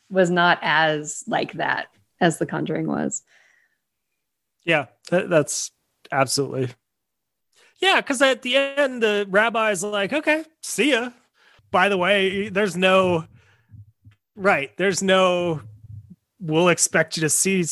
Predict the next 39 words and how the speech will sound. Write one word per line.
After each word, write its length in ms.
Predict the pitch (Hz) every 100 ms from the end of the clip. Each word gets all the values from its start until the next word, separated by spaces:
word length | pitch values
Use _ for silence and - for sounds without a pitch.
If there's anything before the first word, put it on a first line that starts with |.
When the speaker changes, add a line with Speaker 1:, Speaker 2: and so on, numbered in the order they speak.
| 202
Speaker 2:
we'll 140 | 165
expect 300 | 170 - 170
to 60 | -
see 160 | -
you 100 | 196
at, 220 | 165 - -
at, 240 | 151 151
at 200 | 147 147
temple 460 | - 202 214 151 127
Saturday 420 | - 147 139 139
night," 300 | 131 143 160
or 220 | 143 143 -
I 120 | 226
don't 180 | 220 190
remember 260 | 196 190
exactly 380 | 175 170 160 170
what 80 | 160
happened 360 | 151 147 147 143
in, 460 | 143 139 143 147 - - - - _ _
in 160 | 180 165
The 100 | 156
Conjuring, 640 | 175 156 156 156 147 147
but 300 | 147 143 143 _ _ 104
yes, 480 | 170 170 - - -
you're 100 | 180
right. 200 | 170 135 123
In 100 | 170
The 80 | 175
Conjuring, 340 | 202 190 180
it 60 | 175
was 120 | 160
very 200 | 156 160
much 240 | 160 160 -
like, 240 | 139 139 - _ _
"Shoulda 220 | - - 165
got 140 | 214
your 100 | 214
kids 260 | - 302 233
baptized, 880 | 359 381 - 269 262 262 262 262